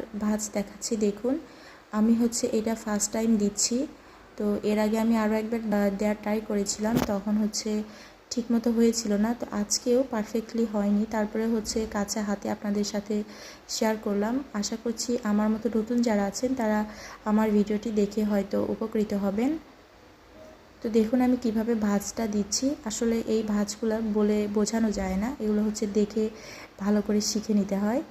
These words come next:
তো আপনারা দেখে নিশ্চয়ই বুঝতে পারছেন। আর এদিকে আমি হচ্ছে সিল করার জন্য ময়দা আর পানি দিয়ে এরকম একটা আঠা তৈরি করে নিয়েছি।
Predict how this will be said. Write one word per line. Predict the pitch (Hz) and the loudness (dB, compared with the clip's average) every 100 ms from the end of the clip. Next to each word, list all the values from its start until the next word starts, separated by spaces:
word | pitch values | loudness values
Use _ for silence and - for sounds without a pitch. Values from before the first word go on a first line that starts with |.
| - - - - - - | -14 -20 -20 -20 -20 -10
তো | 220 | -8
আপনারা | 214 226 | -2 0
দেখে | 220 214 233 | 4 4 4
নিশ্চয়ই | 233 - 240 214 | 2 2 0 0
বুঝতে | 202 - | -2 -4
পারছেন। | 233 208 190 - 233 233 | -2 -2 -2 0 0 0
আর | 202 202 | -4 -2
এদিকে | 202 214 233 | -2 -2 0
আমি | 240 | 2
হচ্ছে | 254 240 247 | 2 2 -2
সিল | - 220 226 | 0 0 0
করার | 220 233 226 | 0 -2 -2
জন্য | - 233 277 415 - - - - - | -2 0 0 -2 -10 -18 -20 -10 0
ময়দা | 214 208 208 240 | 4 4 2 0
আর | - 220 - | 0 -2 0
পানি | 208 208 | 2 4
দিয়ে | 214 240 | 4 4
এরকম | 214 208 220 | 4 2 0
একটা | 208 - 226 226 | 0 0 -2 -2
আঠা | - 202 226 | -4 -4 -2
তৈরি | 220 202 | 0 0
করে | 202 202 196 | 0 0 0
নিয়েছি। | 196 196 - | 0 0 0